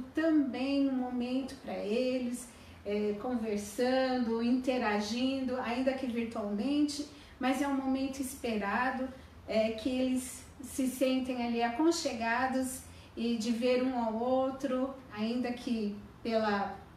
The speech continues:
é, pelo aplicativo, mas acaba sendo um momento muito edificante de ministração pra vida deles. Então, mesmo com toda essa situação, né,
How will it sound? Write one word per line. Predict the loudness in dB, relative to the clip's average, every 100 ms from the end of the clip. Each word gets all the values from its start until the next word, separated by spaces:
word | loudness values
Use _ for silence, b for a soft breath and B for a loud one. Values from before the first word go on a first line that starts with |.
| -4
é, | -2 0 -2 -4
pelo | -4 0
aplicativo, | -2 -2 -4 -4 -4 -2 -2 -2 -4 B B B
mas | 0 0
acaba | 0 -2 -2 -2
sendo | -2 -2 -2
um | -2
momento | -2 -2 -4 -2
muito | 2 2 2
edificante | -2 -2 -4 -2 0 0 0 -2 -2
de | 0
ministração | 2 0 0 -2 -4 -2 -4 -2
pra | -4
vida | -4 -4 -4
deles. | -4 -4 -6 -8 -12 B B B B
Então, | 2 6 8
mesmo | 8 6 2 2 2
com | 2 2
toda | 2 0
essa | 0 -2 -4
situação, | -2 -2 -2 -2 -2
né, | 0 0